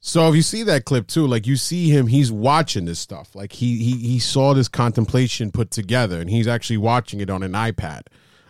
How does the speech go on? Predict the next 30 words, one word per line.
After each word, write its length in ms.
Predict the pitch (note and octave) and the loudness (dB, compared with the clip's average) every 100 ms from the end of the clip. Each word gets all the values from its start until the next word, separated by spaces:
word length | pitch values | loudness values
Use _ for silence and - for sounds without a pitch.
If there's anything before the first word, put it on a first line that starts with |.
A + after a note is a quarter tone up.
| _ F#2 | _ -6
uh, 400 | F2+ F2 E2+ - - | -4 -4 -6 -10 -2
everything 360 | A#2 G#2+ G#2+ | 0 2 0
that 100 | F#2+ | -2
was 140 | F2+ - | -4 -4
said 300 | A2+ G#2 F#2 | -6 -8 -10
about 320 | F2+ G#2+ A2+ | -6 -2 -2
him. 220 | F#2 D2 - _ _ _ _ _ | -2 -10 -18 _ _ _ _ _
So, 420 | - G#2+ G2 F#2 | -8 -4 -4 -4
um, 800 | F2+ F2+ F2 E2+ E2 E2 D#2 - _ _ _ _ _ _ _ _ _ _ _ _ - | -6 -8 -10 -12 -12 -12 -12 -18 _ _ _ _ _ _ _ _ _ _ _ _ -6
so 180 | - | 0
yeah, 280 | A2 C3 A2+ | 2 2 2
so 140 | F#2+ G#2+ | 0 -2
that, 180 | A2 | -2
that, 220 | A2 A2+ G#2+ | -2 -2 -2
that 120 | A#2 | 0
was, 160 | B2+ | 2
uh, 180 | A#2+ A#2+ | 2 2
pretty 240 | A2+ B2+ B2 | 2 0 0
interesting 260 | G2+ B2+ | 0 0
to 80 | A2+ | 0
see 180 | - B2 | 0 -2
that 140 | G#2+ | -2
everybody's, 560 | A#2+ B2 A#2 B2 A2+ - | -4 -2 0 0 0 -2
it's, 200 | C3 - | -4 -2
it's 160 | C#3 B2 | -2 0
great 260 | - F3 E3 | 2 2 2
to 60 | |
see 220 | C#3+ D#3+ C#3+ | -2 0 2
that, 260 | B2+ G#2+ | 0 0
that, 280 | B2+ A2+ - | -4 -4 -6